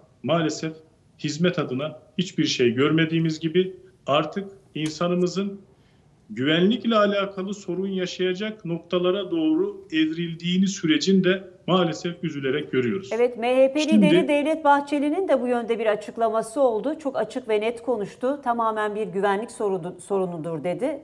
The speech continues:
Speaker 2: Ee, İçişleri Bakanlığı'ndan da benzer bir açıklama gelmişti.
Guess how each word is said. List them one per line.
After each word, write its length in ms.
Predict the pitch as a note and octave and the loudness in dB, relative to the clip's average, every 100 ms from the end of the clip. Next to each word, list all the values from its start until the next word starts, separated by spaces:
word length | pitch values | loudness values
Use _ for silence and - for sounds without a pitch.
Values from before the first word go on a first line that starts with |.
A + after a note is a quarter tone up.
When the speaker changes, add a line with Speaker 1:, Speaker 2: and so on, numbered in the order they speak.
| - | -6
Speaker 2:
Ee, 440 | F3+ F3 E3+ D#3+ - - - - E3+ | -2 0 -2 -6 -10 -20 -20 -12 -8
İçişleri 440 | F3+ G3+ F#3 G#3 F#3+ | -8 -8 -2 0 0
Bakanlığı'ndan 720 | F#3+ G3+ F#3+ F#3 F#3+ F#3+ F3+ | 0 2 0 0 2 2 2
da 260 | F3 D#3+ D#3+ | 2 0 -2
benzer 400 | F3 E3+ F3+ E3 | -4 0 0 0
bir 60 | |
açıklama 520 | E3 F3 G3 F#3 F3 | -4 -8 -6 -4 -2
gelmişti. 640 | E3+ F3+ F3 F3+ - - F#4 | 0 2 2 -2 -10 -8 -8